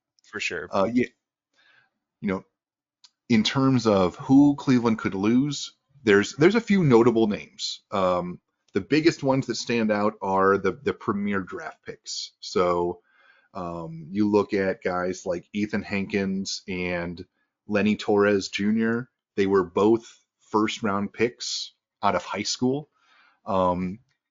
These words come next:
Speaker 2: and they both had, uh, Tommy John surgery. So, you know, they both lost a significant amount of development time due to recovering from injuries. So they both really impressed when they were young and before they got hurt.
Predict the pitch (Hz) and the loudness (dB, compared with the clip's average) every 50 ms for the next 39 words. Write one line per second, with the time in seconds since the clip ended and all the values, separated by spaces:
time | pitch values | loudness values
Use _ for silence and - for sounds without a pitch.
0 | _ _ - 117 104 98 98 95 95 95 98 95 104 104 107 - - - - 110 | _ _ -6 -4 -2 -2 0 -2 -2 -2 -2 0 0 0 0 -2 -4 -2 2 4
1 | 113 120 120 123 - - - _ _ _ _ _ _ _ _ _ _ - - - | 6 6 4 2 -2 -8 -20 _ _ _ _ _ _ _ _ _ _ -8 -2 0
2 | 110 101 98 98 95 95 95 92 - - 117 110 110 110 107 123 113 110 98 - | 2 4 4 4 4 2 2 0 0 0 0 0 2 0 2 0 0 0 0 -2
3 | 98 85 78 76 73 71 67 67 - - - - - 92 87 85 85 85 - 101 | -4 -4 -4 -8 -12 -14 -16 -16 -18 -18 -8 -4 -2 0 0 0 -2 -4 -6 -8
4 | 95 82 92 95 90 - 92 92 - - 95 87 90 - - 87 - - 85 78 | -6 -4 -4 -4 -2 -2 -2 -2 -2 -2 -2 -2 -2 -4 -6 -8 -10 -10 -12 -12
5 | 80 87 98 101 - 107 - - 98 95 92 92 92 90 90 90 92 92 - - | -8 -6 -8 -6 -6 -8 -6 -4 -2 -2 -2 -2 -2 -2 -2 -2 -2 -4 -6 -6
6 | 92 87 76 - 87 78 - 98 110 117 110 104 104 98 - - - 104 98 98 | -6 -6 -6 -6 -8 -2 0 0 2 2 0 0 -2 -6 -6 -6 -2 0 0 0
7 | 98 98 98 90 92 90 80 85 80 85 - - 98 92 95 90 87 - 87 82 | 0 -2 -4 -4 -6 -8 -8 -8 -10 -8 -6 -6 -6 -6 -6 -8 -10 -12 -14 -8
8 | - 117 127 127 120 120 117 113 110 113 117 - - - _ _ _ _ _ _ | -6 -4 -4 -2 0 0 2 2 2 0 -2 -4 -8 -14 _ _ _ _ _ _
9 | _ _ _ _ - - 98 92 90 87 87 87 82 - - 110 110 110 104 - | _ _ _ _ -10 -6 -4 -2 -2 -2 -2 -4 -6 -6 0 2 4 4 4 4
10 | 117 139 170 175 - - - _ _ _ _ _ _ _ 95 95 202 226 156 180 | 4 6 6 6 4 -2 -18 _ _ _ _ _ _ _ _ -12 -10 -4 0 2
11 | 175 143 113 104 95 92 - - 127 127 120 - - - 98 95 92 92 92 92 | 2 4 2 2 0 -2 -4 -4 -4 -4 -4 -4 -6 -6 -4 -4 -4 -2 -2 -2
12 | 92 85 87 87 85 90 98 95 95 95 98 92 87 85 85 85 82 - - - | -2 -2 -4 -4 -4 -4 -2 -2 -2 -2 -4 -6 -6 -8 -10 -12 -12 -14 -16 -12
13 | - - 107 101 95 87 85 85 90 85 - - 127 131 110 92 - - | -4 0 2 2 2 0 -2 -4 -4 -6 -4 -2 0 0 2 0 0 -2